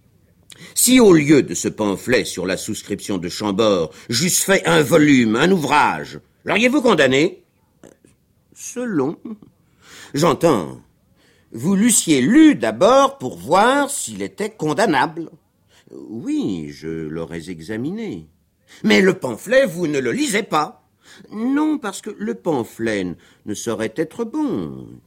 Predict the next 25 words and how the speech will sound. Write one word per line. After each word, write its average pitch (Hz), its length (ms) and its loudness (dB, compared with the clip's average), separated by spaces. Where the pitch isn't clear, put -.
Qui 165 160 -6
dit 151 160 -6
pamphlet 123 600 -2
dit 98 260 -8
un 107 120 -2
écrit 104 400 -6
tout 104 140 -10
plein 101 260 -6
de 90 140 -8
poison. 175 880 -8
De - 120 -16
poison ? - 640 -10
Oui, 269 440 -2
monsieur, 117 760 -2
et 87 140 -6
du 87 160 -8
plus 95 200 -12
détestable, 87 960 -10
sans 90 220 -10
quoi 80 400 -8
on 85 140 -6
ne 87 120 -2
le 90 200 -2
lirait 92 440 -6
pas. 58 300 -10